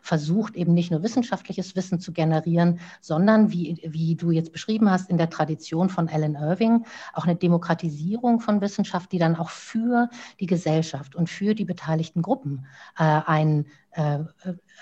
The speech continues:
einen Mehrwert in irgendeiner Form hat und sei es im Prinzip der Mehrwert, dass gesellschaftliche Teilhabe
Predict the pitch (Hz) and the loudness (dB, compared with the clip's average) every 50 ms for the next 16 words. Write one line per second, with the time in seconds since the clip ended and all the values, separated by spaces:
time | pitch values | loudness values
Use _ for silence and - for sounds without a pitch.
0 | - - - 170 170 165 170 180 214 233 180 151 135 151 147 - - 170 160 165 | -10 -2 2 4 6 8 8 8 8 6 4 2 -2 -4 -8 -6 -2 -2 0 0
1 | 165 156 160 - 160 156 151 147 143 - - 156 160 165 160 214 269 - - 175 | 0 -2 -2 -2 -2 -2 -2 -2 -4 -2 -2 0 0 2 0 0 -2 -2 -4 -2
2 | 175 170 175 147 143 185 233 294 269 - - 196 - - 185 - - 208 214 - | -2 0 0 0 0 2 0 0 0 -2 -4 -6 -4 -6 -8 -8 -8 -8 -4 0
3 | 190 175 165 156 160 170 180 175 175 - 165 - - 165 - 151 165 - - 170 | 2 2 2 2 2 2 0 0 -2 -4 -8 -6 -6 -6 -4 -4 -4 -2 -4 -6
4 | - - 160 - 170 - - 151 147 185 180 160 143 139 135 139 139 | -8 -8 -8 -8 -8 -4 -2 0 2 2 2 0 -2 -4 -6 -8 -10